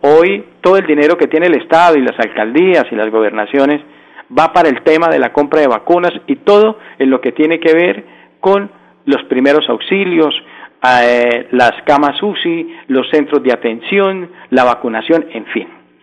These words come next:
Y además de eso, Colombia hace quince días viene soportando un tema delicado, donde la cantidad de muertos y de personas heridas arriba las cincuenta personas en las diferentes protestas y marchas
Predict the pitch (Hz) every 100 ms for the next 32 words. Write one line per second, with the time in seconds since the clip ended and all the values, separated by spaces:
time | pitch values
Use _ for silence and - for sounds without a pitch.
0 | - - - - - - - 180 180 185
1 | 208 202 226 214 202 214 202 202 _ _
2 | - 147 180 190 180 180 185 180 - 202
3 | 202 202 185 175 170 151 165 165 123 -
4 | - 143 151 160 165 - _ _ _ -
5 | 156 156 156 156 - - _ 131 131 123
6 | - 139 127 107 - _ _ 139 143 143
7 | 135 147 147 139 135 143 156 165 185 185
8 | 180 175 123 131 120 - - 151 156 123
9 | 135 147 160 - - _ _ _ - 117
10 | 147 151 156 - - 123 117 127 110 143
11 | 139 147 123 - 139 147 143 117 117 113
12 | 117 123 143 - 117 123 113 135 170 160
13 | - 180